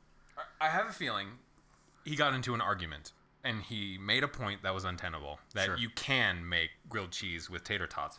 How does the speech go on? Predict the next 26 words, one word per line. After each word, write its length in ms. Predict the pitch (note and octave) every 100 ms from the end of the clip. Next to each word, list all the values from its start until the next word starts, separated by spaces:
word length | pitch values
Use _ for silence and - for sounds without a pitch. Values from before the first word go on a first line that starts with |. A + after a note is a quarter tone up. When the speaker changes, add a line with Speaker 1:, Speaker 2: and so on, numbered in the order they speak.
| F#2+
Speaker 2:
Ooh, 160 | F#2+ E2+
untenable. 560 | G#2 G2 G#2+ A2 E2 D2+
What 100 | G2
a 60 |
good 160 | E2 F#2+
word. 320 | E2+ F2+ D2 - - - - - - -
Speaker 1:
And 160 | D#3 D3
so 240 | F#3+ D#3+
instead 360 | C#3+ - F#3+ G3+
of 200 | A2+ A2
admitting 360 | A2+ A#2+ A2
defeat, 380 | G2 - B2+ A2 - - - - - -
he 100 | C#3
very 240 | C3+ D#3+ C#3+
quickly 540 | F#3 F#3+ G2+ E2+ A2 - - _ - -
told 220 | B2+ A#2
his 140 | A#2
coworker, 420 | - B2+ F#2+ E2 D#2+
I'm 140 | D#2+
assuming, 360 | D#2+ D2+ C#2 E2
this 120 | F2+
is 80 | F2 - A2
who 140 | G2 F#2+
you'd 180 | E2+ E2+
have 160 |
a, 60 | E2